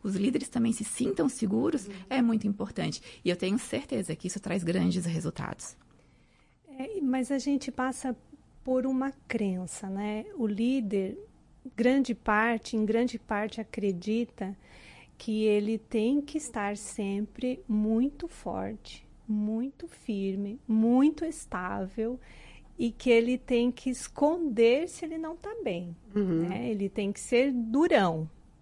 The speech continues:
Speaker 3: né? Porque se ele mostrar
Speaker 2: Fragilidade.
Speaker 3: algum sentimento, isso é igual a fragilidade.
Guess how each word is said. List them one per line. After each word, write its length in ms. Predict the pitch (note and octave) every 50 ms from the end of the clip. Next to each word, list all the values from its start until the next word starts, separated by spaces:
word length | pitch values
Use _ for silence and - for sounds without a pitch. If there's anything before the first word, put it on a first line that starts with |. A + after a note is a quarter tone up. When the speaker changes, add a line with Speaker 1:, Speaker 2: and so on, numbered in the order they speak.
| -
Speaker 3:
né? 220 | - F#3 F3+ F#3+ G3 -
Porque 300 | - A3 - - A#3+ A3+
se 160 | - - -
ele 320 | A#3+ A#3+ A#3+ B3+ B3+ A3 A#3 -
mostrar 760 | A#3+ A#3 A#3+ B3 A#3+ - - - B3 G#3 G3 F#3+ F3+ G3 G3 - - -
Speaker 2:
Fragilidade. 840 | F#3 F#3 F3+ F3+ F#3+ F3+ F#3 F#3+ F3 F3+ E3 D#3+ E3 E3+ E3+ F3 G3
Speaker 3:
algum 400 | A#3 A3+ A#3 A3+ A3 B3 C#4 E4
sentimento, 1120 | D4 - - D4+ C#4+ D4 D4 - D4+ C4 A#3 G#3+ G#3 G#3 A#3 C#4 F4+ F#4+ - E4+ B3+ -
isso 360 | - B3 C4 C#4 - - F4
é 40 | D#4
igual 300 | C#4 A#3 A#3+ A3+ A3+ A#3+
a 60 | B3+
fragilidade. 1000 | B3+ - - C4 B3+ B3 B3+ C4 C#4 D4+ C4+ G3 A3 A3 - - - - - -